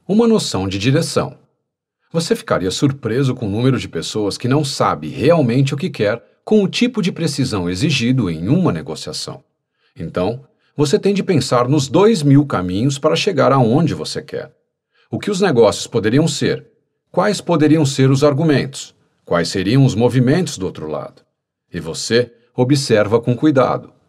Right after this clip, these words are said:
ouve com cuidado, fala pouco e continua persistente. Embaixadora Charlene Barshevsky. Dois.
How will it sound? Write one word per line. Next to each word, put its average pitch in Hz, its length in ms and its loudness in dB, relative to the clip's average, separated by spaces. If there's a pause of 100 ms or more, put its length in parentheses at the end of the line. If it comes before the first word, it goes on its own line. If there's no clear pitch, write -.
(120)
ouve 101 500 2
com 76 180 -14
cuidado, 65 520 -12 (320)
fala 85 340 -4
pouco 98 420 -6 (400)
e 220 80 0
continua 117 600 -4
persistente. - 800 -8 (600)
Embaixadora 110 760 0
Charlene 101 580 0
Barshevsky. - 760 -2 (1300)
Dois. 113 460 -2